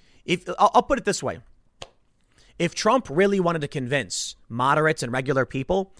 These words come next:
he would have caught this guy. They could have shown his face everywhere, and they could have said, "We got him." And it would have been a major press event. And then the news cycle would be, "Oh, geez, what do we do?"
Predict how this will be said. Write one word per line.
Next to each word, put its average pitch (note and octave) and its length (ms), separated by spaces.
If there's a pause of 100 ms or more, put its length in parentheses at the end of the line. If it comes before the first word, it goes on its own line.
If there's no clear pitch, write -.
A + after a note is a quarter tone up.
(200)
he G3+ 220
would G3 240
have D#3 260
caught - 320
this D#3 200
guy. A2 420 (260)
They F3 120
could F#3 160
have C3+ 120
shown A3+ 320
his G#3 160
face F#3 340
everywhere, C#3+ 520 (200)
and D3+ 180
they F#3+ 120
could G3 160
have E3 80
said, D3+ 280
"We A#2+ 200
got C#3 340
him." F#2+ 200 (340)
And D#3+ 100
it D#3+ 140
would G#3+ 160
have F3+ 120
been F#3+ 180
a D#3 160
major F3+ 680
press - 380
event. F3 480 (320)
And E3 200
then D#3 140
the C#3+ 80
news G3 320
cycle F#3+ 320
would D#3+ 80
be, C#3 80
"Oh, A#3+ 340
geez, G#3+ 360
what G3+ 80
do A3+ 60
we A#3 80
do?" G#3+ 300